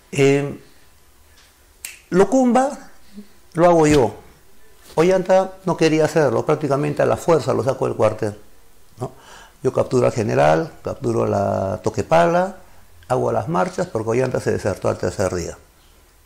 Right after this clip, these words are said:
Y lo saco de su refugio en un departamento en la ciudad de, de, de Tacna para llevarlo a Calacoa para entregar las armas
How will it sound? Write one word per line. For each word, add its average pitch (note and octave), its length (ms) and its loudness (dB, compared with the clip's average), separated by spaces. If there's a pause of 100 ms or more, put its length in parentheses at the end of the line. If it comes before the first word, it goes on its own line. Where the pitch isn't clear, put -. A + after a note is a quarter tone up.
Y D#3 100 -2
lo C#3+ 100 -6
saco G3+ 340 -2
de C3 60 -4
su C3 100 -4
refugio A#2+ 680 -2
en A#2 200 -10
un C#3 120 -6
departamento C3 760 -4
en G#2 100 -4
la F#2+ 60 -8
ciudad A2+ 200 -6
de, B2+ 120 -4 (180)
de, G2+ 580 -6
de G#2+ 120 -10
Tacna C#3+ 360 -4 (380)
para - 140 -10
llevarlo C3 280 -4
a - 40 -12
Calacoa A#2+ 460 -4
para G#2 140 -2
entregar G#2+ 360 -2
las A#2 180 -2
armas A#2 280 -4